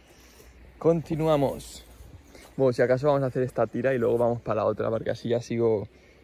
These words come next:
con la inercia. <laughs> Eh, mirad, aquí tenemos una pimentera del Padrón, que era la, la única que pusimos del Padrón, que se ha secado. Se la ha comido un conejo que entra por aquí. Voy a tener que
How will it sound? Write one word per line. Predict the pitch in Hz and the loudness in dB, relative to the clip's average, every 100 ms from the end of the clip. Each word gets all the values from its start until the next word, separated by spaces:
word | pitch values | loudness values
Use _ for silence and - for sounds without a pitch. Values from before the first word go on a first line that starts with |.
| _ | _
con | - 113 | 0 4
la | 110 | 4
inercia. | 117 120 - - - - | 4 2 2 2 2 0
<laughs> | - - - - - - | -16 -20 -20 -20 -20 -6
Eh, | - 127 127 | 4 6 6
mirad, | 123 127 123 | 4 4 4
aquí | 117 | 2
tenemos | 139 151 | -2 -4
una | 127 | -2
pimentera | 127 117 110 - 139 143 196 196 - _ _ - - | -2 -4 -4 0 0 0 -6 -18 -20 _ _ -20 -8
del | 117 117 | -6 -2
Padrón, | 110 107 117 131 139 - | 0 2 2 -2 -6 -12
que | - | -8
era | 110 117 | -4 -4
la, | - | -4
la | 117 | -4
única | 113 113 | -2 -2
que | 110 | -4
pusimos | 104 - - 110 | -6 -10 -10 -8
del | 107 98 | -8 -6
Padrón, | 104 110 127 139 - _ _ _ _ | -4 -4 -4 -6 -14 _ _ _ _
que | |
se | - | -4
ha | 127 | -4
secado. | 120 113 127 127 156 175 _ _ _ _ | -2 2 2 2 -6 -20 _ _ _ _
Se | _ | _
la | 117 | -6
ha | 113 | -4
comido | 120 131 | -2 -4
un | 120 | -2
conejo | 113 113 127 | -2 -4 -4
que | 117 | -6
entra | 113 113 | -6 -6
por | 113 110 | -6 -6
aquí. | - 131 143 175 _ _ _ _ _ _ - _ | -8 -10 -12 -14 _ _ _ _ _ _ -20 _
Voy | 120 | -4
a | |
tener | 127 127 | 0 0
que | 123 | 0